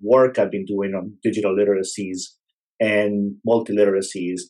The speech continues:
but looking at what I, I'm always interested in looking at the historical perspective. Uh, not just keeping track of the current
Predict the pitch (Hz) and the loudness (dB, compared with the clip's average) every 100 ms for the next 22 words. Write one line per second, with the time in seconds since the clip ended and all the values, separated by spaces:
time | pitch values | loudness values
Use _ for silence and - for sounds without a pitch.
0 | _ 120 107 120 147 147 156 131 127 117 | _ 0 0 2 2 2 0 -2 0 4
1 | 117 117 120 117 117 127 143 156 156 127 | 4 4 0 -2 4 4 6 2 0 -4
2 | 123 - 113 104 107 - 104 101 101 - | -4 -6 -6 -4 -2 -2 -4 -8 -10 -8
3 | 101 95 90 90 85 - _ _ _ _ | -2 0 -2 -4 -6 -6 _ _ _ _
4 | _ - 101 - 92 - - - _ _ | _ -12 -10 -2 -2 -4 -16 -20 _ _
5 | _ _ _ _ _ _ _ - 120 110 | _ _ _ _ _ _ _ -2 0 2
6 | 113 139 147 143 - - 131 120 113 - | 4 4 4 -2 -2 -2 0 2 0 2
7 | 120 110 110 - - - 110 107 104 98 | 2 2 -2 -4 -4 0 2 2 0 -4